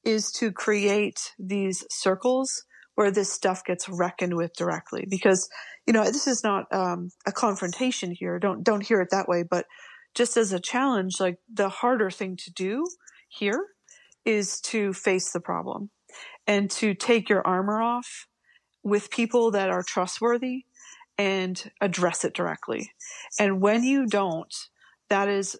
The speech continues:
something that can lead to unending distress in your life.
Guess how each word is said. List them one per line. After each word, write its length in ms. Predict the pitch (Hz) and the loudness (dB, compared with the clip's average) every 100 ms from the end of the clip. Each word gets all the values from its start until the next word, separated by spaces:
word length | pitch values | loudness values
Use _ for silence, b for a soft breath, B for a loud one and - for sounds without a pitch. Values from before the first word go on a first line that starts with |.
| - | -12
something 540 | - 208 202 208 190 | -6 -4 -4 -4 -4
that 200 | 185 180 | -4 -6
can 240 | - 185 185 | -8 -6 -2
lead 280 | 185 185 170 | 0 0 -2
to 260 | - 185 185 - | 0 0 0 0
unending 1000 | 214 214 - 220 214 190 175 165 170 196 - | 2 2 0 0 2 2 2 0 -6 -10 -4
distress 560 | 180 - 175 175 - | -2 2 2 2 0
in 80 | 196 | 0
your 160 | 202 214 | 4 4
life. 400 | 226 202 254 | 4 2 -2